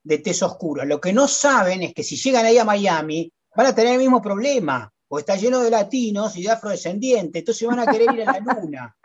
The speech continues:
Speaker 1: Porque el gran problema de ellos, entre otras cosas, es el mes-, el mestizaje, no soportan mezclarse con nadie, ellos creen que son puros y que realmente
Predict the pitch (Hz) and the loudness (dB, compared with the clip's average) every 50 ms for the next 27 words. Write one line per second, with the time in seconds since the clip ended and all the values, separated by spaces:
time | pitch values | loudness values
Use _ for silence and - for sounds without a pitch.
0 | _ _ _ _ - 160 170 190 185 233 277 302 277 240 247 247 247 254 254 240 | _ _ _ _ -6 -6 -4 0 0 2 2 2 2 2 2 4 4 4 2 2
1 | 233 240 226 185 175 160 - 170 175 190 220 226 233 247 - - - 240 220 165 | 2 0 0 -2 -4 -6 -8 -8 -6 -4 -4 -2 -2 -4 -4 -2 0 0 0 0
2 | - - 196 202 214 208 _ _ _ _ _ _ - 254 254 254 277 262 - - | -2 -4 -2 -4 -4 -4 _ _ _ _ _ _ -2 0 2 2 0 -2 -8 -14
3 | - _ _ _ _ _ _ - 220 220 220 226 226 - - _ - 202 202 214 | -18 _ _ _ _ _ _ -12 -10 -6 -4 -4 -4 -6 -8 _ -14 -10 -8 -6
4 | 226 214 - 247 - - 320 330 277 - - 160 151 185 226 - - 240 240 - | -6 -4 -4 -4 -2 0 0 0 0 -2 -4 -4 -4 -4 -4 -4 -4 -4 -4 -4
5 | 294 320 339 269 - - 220 208 202 208 196 - - 254 262 220 - 226 214 208 | -6 -8 -8 -6 -6 -6 -6 -4 -6 -8 -8 -4 -2 -2 -2 -2 -4 -6 -6 -4
6 | 202 214 240 254 247 240 208 180 170 180 190 185 220 208 - 220 220 226 214 - | -4 -4 -2 0 0 0 -2 -2 -4 -4 -2 -2 -2 -2 0 0 -2 -2 -2 -4
7 | 170 - - 220 220 196 - - 240 262 262 247 226 226 226 220 - - _ _ | -6 -6 -4 -4 -4 -4 -4 -2 -2 0 2 4 4 4 4 2 -4 -16 _ _
8 | _ _ _ _ _ _ - 170 156 170 170 175 196 208 214 214 202 196 202 202 | _ _ _ _ _ _ -16 -8 -4 -2 -2 0 0 0 0 0 0 -2 -2 -4
9 | 190 196 202 208 202 208 | -4 -6 -6 -8 -8 -10